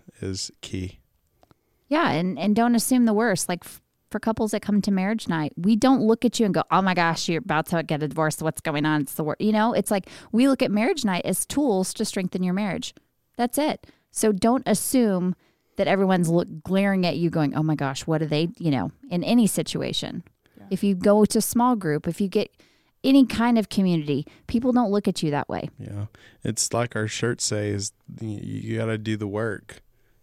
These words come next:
Speaker 1: and, uh, you can't just expect it to happen and, and it happen. So.
Speaker 3: Yeah, I think that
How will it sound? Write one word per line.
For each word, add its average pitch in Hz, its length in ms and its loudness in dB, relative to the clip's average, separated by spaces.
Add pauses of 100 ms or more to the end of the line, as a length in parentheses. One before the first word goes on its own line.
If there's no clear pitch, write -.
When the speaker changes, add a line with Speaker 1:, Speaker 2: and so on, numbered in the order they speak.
(140)
Speaker 1:
and, 104 320 -6
uh, 98 260 -8 (560)
you 107 140 -6
can't 113 300 -2
just 104 200 -4
expect - 520 -8
it 101 120 -10
to 98 100 -8
happen 95 500 -6
and, 90 160 -8 (260)
and 92 160 -4
it - 80 -12
happen. 90 460 -12 (420)
So. - 280 -18 (560)
Speaker 3:
Yeah, 226 180 0
I 208 80 0
think 190 240 -4
that 160 300 -4